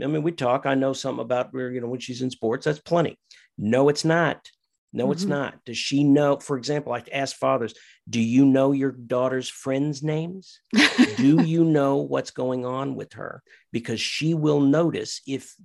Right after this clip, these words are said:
Speaker 1: you know, "Well, your mother knows all that stuff. I just swoop in occasionally." Then you will not be close, and you want to be close. That's
Speaker 2: Mm-hmm.
Speaker 1: the sort of weapon against bad boyfriends,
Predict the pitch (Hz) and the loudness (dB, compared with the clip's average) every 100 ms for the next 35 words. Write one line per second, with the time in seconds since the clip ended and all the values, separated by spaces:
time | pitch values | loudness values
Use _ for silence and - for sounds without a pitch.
0 | _ 143 120 113 117 120 110 131 147 113 | _ -8 -6 -4 -4 -2 0 0 2 0
1 | 107 104 107 104 120 120 - 98 104 127 | -2 -6 -8 -6 -8 -8 -8 -8 -6 -6
2 | 131 135 - - - 127 127 127 113 110 | -4 -4 -4 -6 -2 -2 -2 -4 -4 -6
3 | 127 123 - - - _ - _ - 107 | -6 -6 -8 -14 -18 _ -20 _ -14 -2
4 | 117 110 113 110 110 117 117 - 135 139 | 0 2 0 0 -2 -2 -4 -4 -8 -8
5 | - - 151 135 - - 104 104 104 101 | -12 -4 -2 -2 -6 -12 -12 -12 -10 -10
6 | 92 101 107 123 127 _ - 160 131 92 | -10 -10 -8 -8 -10 _ -12 -8 -8 -10
7 | 87 87 - _ _ - - 113 - - | -14 -16 -20 _ _ -6 -2 -2 -2 -16
8 | - _ _ _ _ - 107 185 95 95 | -20 _ _ _ _ -6 -6 -4 -8 0
9 | - 143 147 139 - - _ - - 131 | 4 4 2 -6 -14 -20 _ -14 -6 -2
10 | 117 101 135 143 120 123 117 113 120 123 | -2 0 -2 0 -4 -4 -8 -8 -8 -8
11 | - - 113 120 117 151 - 92 90 104 | -10 -6 -4 -4 0 -2 -2 -8 -10 -12
12 | - | -16